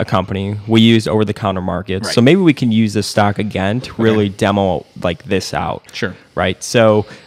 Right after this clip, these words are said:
Speaker 1: um, its current E V to free cash flow, we'll call it, uh, seventeen. So that
Speaker 2: Mm-hmm.
Speaker 1: is a, let's say, five point eight, we'll, we'll round up, six percent free cash
Speaker 2: Okay.
Speaker 1: flow yield, six percent free cash flow yield. So if you buy the stock today,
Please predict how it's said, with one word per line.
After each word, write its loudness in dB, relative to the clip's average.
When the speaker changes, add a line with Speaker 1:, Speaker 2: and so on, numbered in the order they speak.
Speaker 1:
um, 2
its -4
current 0
E -2
V -4
to -10
free -6
cash -2
flow, -4
we'll -2
call -4
it, -6
uh, -4
seventeen. -8
So -8
that -2
Speaker 2:
Mm-hmm. -4
Speaker 1:
is -4
a, -4
let's 0
say, 0
five 0
point -4
eight, -6
we'll, -10
we'll -10
round -6
up, -6
six -10
percent -6
free -8
cash -6
Speaker 2:
Okay. -4
Speaker 1:
flow 0
yield, -4
six -2
percent -2
free 0
cash 0
flow 0
yield. 0
So -2
if -4
you -2
buy 6
the 4
stock 0
today, 0